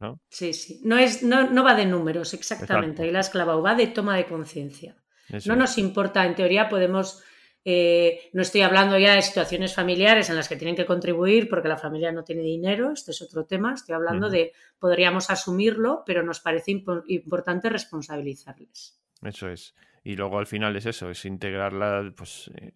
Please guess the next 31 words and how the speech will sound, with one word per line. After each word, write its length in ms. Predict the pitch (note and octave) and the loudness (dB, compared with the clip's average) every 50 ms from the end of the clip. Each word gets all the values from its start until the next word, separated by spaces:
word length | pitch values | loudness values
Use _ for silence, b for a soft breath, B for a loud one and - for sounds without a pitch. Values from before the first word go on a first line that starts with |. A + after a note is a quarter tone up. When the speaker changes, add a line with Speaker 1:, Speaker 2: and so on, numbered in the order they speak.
| _ | _
Speaker 1:
integrar 540 | _ A2+ G#2+ G2+ - G2+ F2+ G2+ G#2 G#2+ G#2 | _ -10 -10 -8 -8 -8 -6 -4 -4 -6 -4
todos 140 | _ A#2+ A#2+ | _ 0 2
los 140 | A#2+ A#2 - | 2 0 0
conocimientos 580 | - A#2+ A#2 G#2+ - A2 A2 A#2 A#2 A2 A2 | 0 -2 -2 -2 -2 -2 -2 -2 -2 -2 -4
que 100 | - G#2+ | -6 -6
les 120 | G2 - - | -8 -6 -6
hemos 180 | G#2+ G#2+ G#2 - | -8 -8 -8 -8
podido 340 | - G2 F#2+ G#2+ G#2 G#2 G#2 | -8 -6 -4 -4 -2 -2 -2
ir 100 | G#2+ A2+ | -2 -2
ofreciendo, 720 | G#2+ - A2+ G#2 - - A2+ A#2 A#2 A2 G2 F#2 F2+ - B B B B B B B B B _ | -2 -4 -6 -8 -4 -4 -4 -2 -2 -2 -4 -4 -6 -8 B B B B B B B B B _
mm, 280 | G#2+ G#2 G2+ F#2+ F#2 | -8 -8 -6 -8 -8
cuando 200 | F2 F2+ F#2 F2+ F2+ | -10 -10 -10 -10 -10
han 60 | F#2 | -10
sido 220 | - - G#2+ G2 | -6 -4 -4 -4
niños, 320 | F#2 G2+ B2+ C3+ B2 G2 F2 | -2 -4 -4 -4 -4 -6 -6
de, 120 | F#2 F2 F2+ G#2+ F2 | -10 -14 -14 -12 -10
de 100 | G2+ F#2+ | -8 -8
educación 380 | F#2 F2 - F2 E2+ - G2+ G2 | -8 -6 -8 -8 -6 -6 -8 -6
financiera, 540 | - A2+ G#2+ G#2 G2+ - B2 A#2 A#2 A#2+ A#2+ | -4 -4 -4 -4 -4 -4 -4 -4 -2 -2 -4
¿no? 240 | G#2 G#2 B2+ E3 b b b b b b b b _ | -4 -6 -8 -10 b b b b b b b b _
Para 300 | _ A#2 A2 A2 A2 A2 | _ 0 2 2 0 0
que, 200 | - A#2 A2 A2+ | 0 0 0 0
bueno, 280 | A#2 G#2+ F2 F#2+ C3 D#3 | 0 -2 -4 -4 -6 -6
pues 200 | - A2+ F#2+ G2+ | -6 -8 -6 -6
ya 640 | F#2+ F#2 F2 E2+ E2 E2+ F2+ F#2 F#2 G2+ G#2 G#2 _ _ _ _ _ _ | -4 -2 0 0 0 0 0 0 -2 -2 -4 -6 _ _ _ _ _ _
con 240 | - G#2+ G2 G2 E2+ | -6 -4 -4 -4 -6
dinero 360 | G2+ G2 F#2+ G2 G2 G#2+ G2+ | -6 -6 -4 -4 -4 -4 -4
ya 280 | G2+ G#2 G#2 G#2 - - | -4 -2 -4 -4 -4 -6
más 300 | - - G#2 G#2 A2 A2+ | -10 -8 -2 -2 -2 -2
real, 340 | G2+ G2+ G2+ G#2+ B2 B2+ A2 | -2 -2 0 0 0 0 0
f-, 160 | F#2+ - - | -4 -10 -12